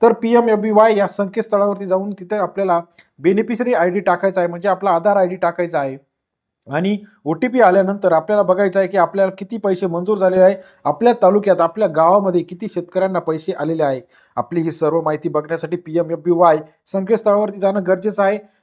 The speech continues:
किंवा आपल्या नजदीकच्या कृषी विभागाकडे गेला तर आपल्याला सविस्तर माहिती मिळणार आहे. जर आपल्याला याविषयी माहिती पाहिजे असेल तर जवळच्या सीएससी सेंटरवरती सुद्धा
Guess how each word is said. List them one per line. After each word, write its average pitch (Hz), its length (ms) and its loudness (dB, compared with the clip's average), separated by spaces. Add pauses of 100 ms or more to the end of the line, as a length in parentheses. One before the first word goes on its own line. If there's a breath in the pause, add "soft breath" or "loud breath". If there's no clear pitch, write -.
(140)
किंवा 247 280 2
आपल्या 175 300 -2
नजदीकच्या 185 480 -2
कृषी 185 320 -6
विभागाकडे 202 460 2
गेला 175 300 6 (120)
तर 220 140 6 (100)
आपल्याला 170 400 2 (280)
सविस्तर 214 380 4
माहिती 156 300 0
मिळणार 160 340 2
आहे. 127 200 2 (320 soft breath)
जर 165 160 8
आपल्याला 147 300 4
याविषयी 147 380 2
माहिती 139 260 -2
पाहिजे 160 280 2
असेल 180 240 2
तर 180 60 -2
जवळच्या 185 320 2
सीएससी 226 400 0
सेंटरवरती 208 500 0
सुद्धा 202 340 2